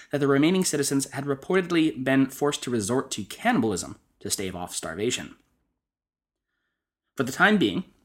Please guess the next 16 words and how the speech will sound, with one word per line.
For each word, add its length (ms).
Xian 220
would 120
find 340
some 240
sort 200
of 140
refuge 420
in 140
Luoyang, 460
but 80
his 140
status 340
as 240
a 140
free 300
agent 380